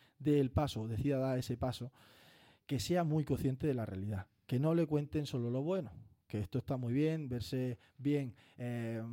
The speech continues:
cuatro semanas y hacerse cuatro fotos y luego a tomar por saco la bicicleta y verte tres veces peor desde donde has partido. Esto es lo que mucha gente no ve. Eh,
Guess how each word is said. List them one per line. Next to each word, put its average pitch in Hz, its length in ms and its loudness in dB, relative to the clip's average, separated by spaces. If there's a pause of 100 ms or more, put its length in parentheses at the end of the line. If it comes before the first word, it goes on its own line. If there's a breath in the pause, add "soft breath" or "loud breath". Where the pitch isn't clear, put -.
(300)
cuatro 139 280 0
semanas 185 460 -2
y 120 40 -4
hacerse 127 300 -2
cuatro 135 240 0
fotos 160 400 -2
y 127 100 -6
luego 131 460 -4
a 113 160 -6
tomar 120 240 -8
por 127 140 -6
saco 131 240 -4
la 123 80 0
bicicleta 151 560 -2
y 131 100 -4
verte 127 400 -6 (180 soft breath)
tres 139 200 -4
veces 151 260 -4
peor 151 260 -2
desde 117 180 -8
donde 113 200 -6
has 117 100 0
partido. 95 520 -6 (580 soft breath)
Esto 156 300 0
es 170 80 6
lo 123 160 0
que 120 240 -6 (180)
mucha 180 380 6
gente 175 460 0 (500)
no 170 180 4
ve. 214 240 0 (960 soft breath)
Eh, 127 500 -2